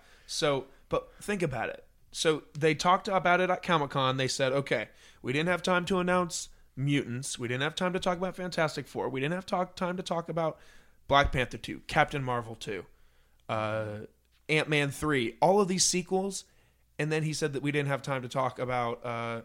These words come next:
and he didn't mention Deadpool, but if all of those are in Phase five, Phase five is gonna freaking rock.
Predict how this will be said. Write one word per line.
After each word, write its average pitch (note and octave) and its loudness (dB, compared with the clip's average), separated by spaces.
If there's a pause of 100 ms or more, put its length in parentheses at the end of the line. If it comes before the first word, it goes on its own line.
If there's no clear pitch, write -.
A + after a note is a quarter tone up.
and C3 -6
he D3+ -2
didn't E3+ 2
mention C#3 -2
Deadpool, A#2 -2 (440)
but C3 0 (440)
if C#3 -6 (220)
all E3 -2
of E3+ -4
those D#3+ 0
are D3+ 2
in A#2+ -4
Phase D3 -2
five, D3 -6 (560)
Phase A3+ 0
five E3 6
is A#2+ -4
gonna A2+ -2
freaking C3+ -4
rock. G#2+ -4